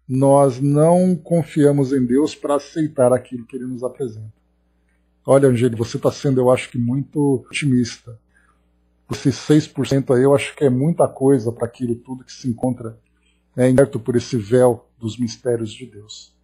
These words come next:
Mas é isso, meus amigos. Encerrando por aqui, então, o nosso encontro. Aqui, mais uma vez, só pra finalizarmos, né, o benfeitor,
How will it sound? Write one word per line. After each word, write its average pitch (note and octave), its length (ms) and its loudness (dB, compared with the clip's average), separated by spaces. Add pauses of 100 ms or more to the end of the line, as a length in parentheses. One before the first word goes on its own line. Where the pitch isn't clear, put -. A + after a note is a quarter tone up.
(720)
Mas F#3 200 6
é G#3+ 100 6
isso, C#3 180 0
meus B2+ 140 -2
amigos. B2+ 400 0
Encerrando D3+ 320 0
por D3+ 140 -2
aqui, C3 200 -4
então, B2+ 260 -2
o B2 40 0
nosso A#2 240 -2
encontro. F#3 400 -10 (1400)
Aqui, D3+ 200 -2
mais C#3+ 180 4
uma C3 160 2
vez, A#2+ 140 0
só D3 120 -2
pra C#3+ 120 -2
finalizarmos, A#2+ 760 0
né, C3 80 0
o B2 60 2
benfeitor, C3 880 -4